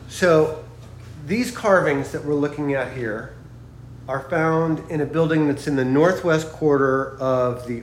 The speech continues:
old city of Prime A. And it's hard to get a sense of the scale of this because, you know, it's dark down there and the, the spotlight, uh, from the drone. But this is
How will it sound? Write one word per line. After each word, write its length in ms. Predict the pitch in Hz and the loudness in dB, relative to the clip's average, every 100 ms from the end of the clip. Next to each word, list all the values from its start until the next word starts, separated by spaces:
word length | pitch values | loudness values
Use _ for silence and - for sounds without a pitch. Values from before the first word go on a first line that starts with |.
| - | -2
old 400 | 139 143 139 139 | 2 4 4 -2
city 520 | - 135 107 - - - - - - - - | -8 -8 -8 -12 -18 -20 -20 -20 -20 -18 -14
of 160 | 117 | -14
Prime 340 | - 127 110 92 | -6 -4 -4 -6
A. 260 | 76 - - - - - - - | -12 -16 -18 -20 -20 -20 -20 -8
And 280 | 131 123 117 | -4 -4 -4
it's 140 | 127 - | -8 -8
hard 280 | - 196 202 | 0 2 4
to 60 | |
get 160 | 190 160 | 2 2
a 40 | |
sense 680 | - - 175 180 233 - - - - | 0 -2 0 0 -2 -8 -12 -12 -4
of 500 | 147 139 135 135 - | 0 2 2 -2 -4
the 100 | 113 | -10
scale 760 | - - 139 175 220 226 214 | -12 -10 -8 -6 -6 -8 -8
of 240 | - 220 226 | -10 -10 -10
this 300 | 240 - - | -12 -12 -14
because, 680 | 185 180 185 170 165 - | -12 -10 -4 -4 -4 -8
you 100 | 165 | -4
know, 140 | 151 147 | -2 -4
it's 160 | 147 | -6
dark 260 | - 143 147 | -6 -6 -4
down 260 | 165 151 151 | -2 0 0
there 280 | 147 147 | 0 0
and 100 | 113 | -2
the, 200 | 113 107 - - - | -4 -8 -12 -18 -14
the 100 | 104 - - - - - - - | -12 -14 -18 -20 -20 -20 -20 -20
spotlight, 640 | - 135 131 - 147 151 123 - 156 160 | -12 -10 -10 -10 -10 -10 -14 -18 -12 -6
uh, 300 | 147 147 143 - | -4 -4 -8 -12
from 140 | - 131 | -6 -4
the 60 | 123 | -2
drone. 440 | 127 151 185 196 - - - - | 2 2 2 -2 -14 -18 -18 -6
But 460 | 147 131 123 - - - - - - | 0 0 0 -6 -18 -20 -20 -14 -2
this 240 | 190 190 | -2 0
is 300 | 190 - | -6 -6